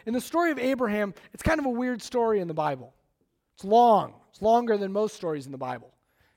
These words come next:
He gets a lot of pages. Basically, it goes something like this. A-, God goes to Abram, uh, in a nice place, and he goes, "Hey, Abram,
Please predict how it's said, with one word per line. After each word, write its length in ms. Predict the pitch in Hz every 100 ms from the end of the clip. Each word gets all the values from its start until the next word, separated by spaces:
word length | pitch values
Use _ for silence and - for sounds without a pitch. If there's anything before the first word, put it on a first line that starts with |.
| _
He 120 | 165
gets 160 | 185 202
a 40 |
lot 200 | 202 202
of 60 | -
pages. 640 | 196 185 139 120 - - _ _ _ _ _ _ -
Basically, 340 | 240 302 277 254
it 60 |
goes 160 | 240 220
something 240 | 240 233
like 200 | 220 208
this. 300 | 254 190 - - _ _ _ _ _ -
A-, 200 | 233 277
God 340 | 226 254 277 247
goes 180 | 262 -
to 220 | 226 262
Abram, 240 | 240 226
uh, 80 | 190
in 140 | 185 185
a 80 |
nice 320 | 180 214 226 -
place, 460 | 214 208 208 -
and 80 | 190
he 40 | 190
goes, 120 | 196
"Hey, 140 | 254 - 208
Abram, 340 | 220 196